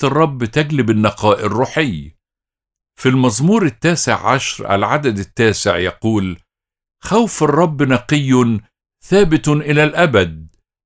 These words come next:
أحكام الرب حق عادلة كلها". لاحظ أنه لن يكون هناك نهاية لمخافة الرب،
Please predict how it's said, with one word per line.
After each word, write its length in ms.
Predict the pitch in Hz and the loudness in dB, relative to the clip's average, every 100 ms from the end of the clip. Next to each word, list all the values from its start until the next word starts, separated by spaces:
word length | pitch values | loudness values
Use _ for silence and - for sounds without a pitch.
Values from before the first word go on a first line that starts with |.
| - | -6
أحكام 540 | 104 - - 226 190 | -6 -4 2 2 4
الرب 380 | 127 139 165 117 | 2 2 0 0
حق 400 | 113 139 - - 110 104 98 95 _ | 0 -2 -4 0 2 4 2 -2 _
عادلة 760 | 95 113 107 110 107 - 107 98 | -2 0 0 0 -2 -2 -2 -2
كلها". 580 | 120 131 170 92 80 - _ _ _ _ _ _ _ _ _ - | -2 2 2 0 -4 -8 _ _ _ _ _ _ _ _ _ -2
لاحظ 640 | 175 202 175 165 131 - | 0 2 2 0 -2 -4
أنه 480 | 107 110 110 117 110 | 0 2 2 2 2
لن 320 | 110 190 185 | 2 2 2
يكون 460 | 127 110 - 151 120 | 2 0 -2 0 0
هناك 440 | 101 113 127 - | 0 2 0 -2
نهاية 420 | 98 104 135 120 | -2 0 2 2
لمخافة 600 | 101 98 95 - 95 98 110 | 2 0 -2 0 -2 -2 -2
الرب، 460 | 127 156 123 78 | 0 0 -2 -6